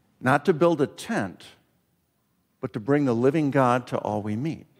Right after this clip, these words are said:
All the things we do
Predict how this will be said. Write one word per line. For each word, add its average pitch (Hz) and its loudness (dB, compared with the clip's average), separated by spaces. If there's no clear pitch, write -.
All 214 4
the 233 0
things 190 -2
we 156 -6
do 120 0